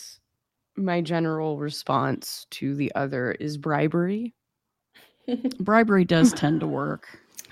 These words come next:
Speaker 1: <laughs> Bribery and politeness and not making prolonged eye contact.
Speaker 2: Mm.
Speaker 1: Um,
Speaker 3: Oh, yeah.
Speaker 2: Not saying thank you, too, right? Like, isn't
Speaker 1: Yes,
Speaker 2: that
Speaker 1: no.
Speaker 2: a rule?
Speaker 3: Yeah.
Speaker 2: <laughs> Okay, I think I learned that from
Speaker 3: Yep.
Speaker 2: you guys.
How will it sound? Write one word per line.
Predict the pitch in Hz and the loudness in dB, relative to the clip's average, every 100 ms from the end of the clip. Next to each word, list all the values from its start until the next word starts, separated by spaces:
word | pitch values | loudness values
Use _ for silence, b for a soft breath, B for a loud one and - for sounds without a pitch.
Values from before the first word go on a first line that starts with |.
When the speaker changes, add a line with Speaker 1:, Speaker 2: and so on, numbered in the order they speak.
| - | 0
Speaker 1:
<laughs> | 269 254 247 - | 4 4 2 -4
Bribery | 190 190 190 190 220 208 | 0 4 4 4 2 2
and | 190 | 0
politeness | - 190 180 165 196 202 - | 0 2 2 2 2 0 0
and | 196 | 0
not | 180 175 | 2 2
making | 170 165 - 175 175 - - | 2 0 0 -2 -2 -6 -12
prolonged | - 190 170 165 160 | -4 0 2 2 0
eye | 160 | -2
contact. | 156 175 180 196 208 202 _ _ b b b b b | -2 -4 -4 -4 -6 -10 _ _ b b b b b
Speaker 2:
Mm. | - 220 220 240 233 226 | -4 2 4 4 4 6
Speaker 1:
Um, | 233 247 220 | 6 6 4
Speaker 3:
Oh, | 165 | -2
yeah. | 151 123 - - | -2 -4 -8 0
Speaker 2:
Not | 202 | 0
saying | - 220 208 | 2 0 0
thank | 202 196 196 | -2 -2 -2
you, | 156 | -6
too, | 175 185 156 | -2 -2 0
right? | 151 165 - | 0 0 0
Like, | - 82 - _ _ - | -2 -4 -6 _ _ -2
isn't | 175 | 4
Speaker 1:
Yes, | 165 175 - | 4 4 0
Speaker 2:
that | 185 | 0
Speaker 1:
no. | 151 | 2
Speaker 2:
a | 196 | 2
rule? | 190 185 | 4 4
Speaker 3:
Yeah. | 180 143 294 | 6 6 4
Speaker 2:
<laughs> | - | 6
Okay, | 254 185 196 | 10 12 12
I | |
think | 269 254 | 10 10
I | |
learned | 220 320 285 | 10 12 10
that | - | 8
from | 320 208 | 10 10
Speaker 3:
Yep. | 190 - | 10 8
Speaker 2:
you | 247 | 8
guys. | 240 226 - - | 8 6 0 -10